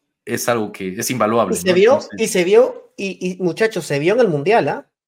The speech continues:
Speaker 1: Ujú.
Speaker 2: Porque no sé si se acuerdan, eh, el Mundial que estu-, que fue en Australia, en Nueva Zelanda, de este año dos mil veintitrés, hubo un partido que Christine y Sophie estaban en el banco, y el partido pedía un recambio, y,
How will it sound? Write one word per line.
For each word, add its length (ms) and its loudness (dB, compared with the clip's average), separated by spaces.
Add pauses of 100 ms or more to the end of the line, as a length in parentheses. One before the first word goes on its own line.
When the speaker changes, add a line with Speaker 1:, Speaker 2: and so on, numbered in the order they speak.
(140)
Speaker 1:
Ujú. 280 -6
Speaker 2:
Porque 320 2
no 120 4
sé 160 4
si 100 -4
se 120 2
acuerdan, 500 0
eh, 320 -4
el 140 -4
Mundial 400 -2
que 80 -4
estu-, 180 -14
que 140 -6
fue 160 -6
en 60 -2
Australia, 520 -2
en 100 -6
Nueva 220 -8
Zelanda, 480 -4
de 60 -2
este 200 -6
año 220 -4
dos 80 -6
mil 160 -4
veintitrés, 640 -6 (460)
hubo 140 2
un 100 2
partido 420 -2
que 460 -6 (640)
Christine 600 -2
y 180 -8
Sophie 480 -4
estaban 540 -4 (220)
en 160 -4
el 120 -4
banco, 460 -2 (1120)
y 140 -2
el 120 -4
partido 460 -2
pedía 260 0
un 80 -4
recambio, 640 -4
y, 460 -10